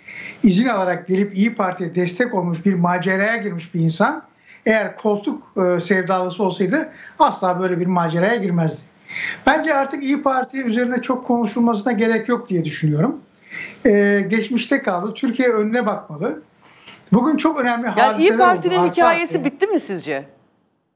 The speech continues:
Speaker 1: Bence bitti. Üzülerek söylüyorum. Bitti. Yani ne olur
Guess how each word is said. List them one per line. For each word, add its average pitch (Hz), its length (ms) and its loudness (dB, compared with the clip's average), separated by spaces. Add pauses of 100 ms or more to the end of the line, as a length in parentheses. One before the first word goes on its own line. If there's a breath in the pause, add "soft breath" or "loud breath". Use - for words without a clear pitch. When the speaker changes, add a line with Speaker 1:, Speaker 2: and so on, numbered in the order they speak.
(260)
Speaker 1:
Bence 285 380 0
bitti. 240 280 -4
Üzülerek 226 480 0
söylüyorum. 143 460 -12 (520)
Bitti. 196 400 0 (480 loud breath)
Yani 254 340 2
ne 302 60 0
olur 247 340 0